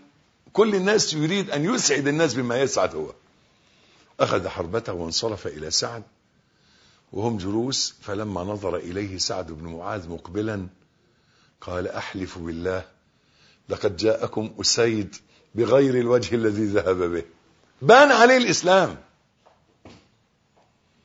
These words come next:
قال له سعد: "ما فعلت؟" قال: "كلمت الرجلين فوالله ما رأيت بهما بأسا وقد نهيتهما."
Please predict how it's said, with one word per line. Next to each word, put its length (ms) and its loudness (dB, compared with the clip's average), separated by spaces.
قال 320 0
له 200 -6
سعد: 340 -6
"ما 100 -2
فعلت؟" 600 -10
قال: 240 -2
"كلمت 480 -6
الرجلين 760 -4
فوالله 480 -2
ما 140 -2
رأيت 360 -4
بهما 400 -8
بأسا 400 -8
وقد 280 0
نهيتهما." 680 -6